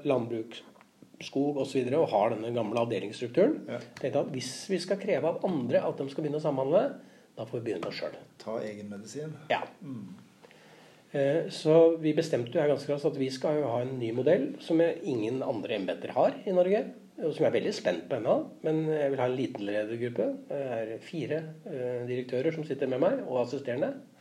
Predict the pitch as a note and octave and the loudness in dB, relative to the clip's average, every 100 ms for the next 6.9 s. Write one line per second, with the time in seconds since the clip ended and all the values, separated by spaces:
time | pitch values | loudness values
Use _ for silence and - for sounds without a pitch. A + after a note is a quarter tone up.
0 | - C3 - - - - - - - D#3+ | -18 -18 -18 -20 -20 -20 -20 -20 -10 -4
1 | C3+ A#2+ A#2+ A#2 A#2+ C3 B2 A#2 A2+ A2 | -4 -4 -8 -6 -4 -4 -4 -6 -4 -4
2 | A#2+ B2+ B2+ F#3+ B3+ - - - - - | -2 -2 -2 0 0 -2 -10 -14 -14 -20
3 | - - - - - A#3 - F#3 D#3 A#2 | -20 -20 -20 -20 -4 -2 2 4 4 4
4 | C3+ - - E3 C#3+ G2+ G2+ C3+ - D#3+ | -6 -8 -12 -10 -8 -4 -6 -6 -4 -4
5 | F#2 A2+ - - - - - G2 F#2 G#2 | -2 -4 -6 -8 -12 -12 -8 -6 -6 -6
6 | G2+ F#2+ - - - - - - | -6 -6 -6 -8 -16 -20 -18 -14